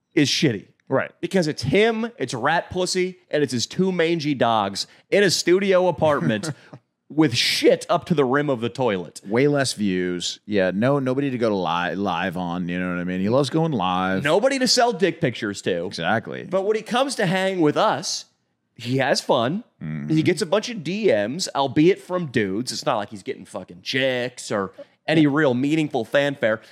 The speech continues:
Speaker 1: but he can sell videos of him masturbating
Speaker 2: Yeah.
Speaker 1: to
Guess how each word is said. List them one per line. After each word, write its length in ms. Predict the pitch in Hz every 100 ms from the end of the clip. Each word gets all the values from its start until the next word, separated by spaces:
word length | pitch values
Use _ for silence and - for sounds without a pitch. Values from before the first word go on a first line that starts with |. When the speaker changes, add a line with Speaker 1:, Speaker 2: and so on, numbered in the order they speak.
| -
Speaker 1:
but 140 | - 226
he 120 | 220
can 460 | - 277 285 302 311
sell 460 | - 220 208 208
videos 640 | 143 180 160 117 101 104 - -
of 140 | - 131
him 320 | 185 175 160
masturbating 960 | 165 175 - 135 104 104 98 101 101 110
Speaker 2:
Yeah. 300 | - 120 95 -
Speaker 1:
to 420 | - 196 185 175